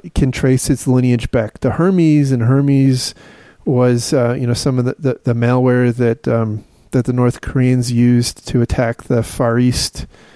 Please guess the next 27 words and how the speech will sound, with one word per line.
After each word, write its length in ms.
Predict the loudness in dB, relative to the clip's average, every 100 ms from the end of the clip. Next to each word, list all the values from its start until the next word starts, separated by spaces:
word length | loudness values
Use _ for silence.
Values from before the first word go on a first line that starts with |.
| -20 -20 _ _
Investment 640 | -4 -2 0 -2 -2 -6 -4
Bank 360 | -6 -6 -12 -16 -16 -20 -12
and, 320 | -6 -4 -4
uh, 120 | -4
and, 440 | -2 -2 -2 -4 -4 -4
and 160 | -2
other 380 | 0 0 0 -2 -6 -20 -20 -20 _ _
victims 480 | -4 -2 -4 -4 -4
in 80 |
the 80 | -4
past. 640 | -2 0 0 -4 -8 -16 -20 _ _ _ _ -20 -20 _ -18
So, 340 | 0 4 4
um, 240 | 4 0 -4
you 100 | 0
know, 60 | 4
there's, 240 | 4 2
there's 500 | 2 2 2 -2 -12 -4
unfortunately 640 | 0 2 2 0 0 2
not 260 | 2 0 0
a 100 | -2
lot 320 | 0 0 -2
more 380 | -2 2 4 2
information 800 | 2 -2 0 0 2 0 0 -2
about 360 | 0 0 0 0
this 200 | -2 -2
particular 960 | -4 -4 -2 -2 2 2 2 0 -4 -16 -20 -20 -20 -20 -2
event 380 | 0 2 -2